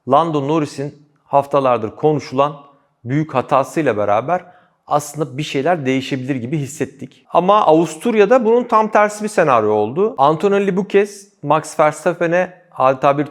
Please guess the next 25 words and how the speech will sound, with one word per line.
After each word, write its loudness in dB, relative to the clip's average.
torpido 0
gibi -6
çarparak 0
hem -2
kendisinin -4
hem -4
de -2
Verstappen'in 0
yarışını -4
daha 2
ilk -4
turda -4
bitirince -2
McLaren'ler 0
önde 0
de 0
ne 0
kadar 4
kendi -2
aralarında 0
savaşmasına -4
izin -4
verilse -2
de -2
bizlere 0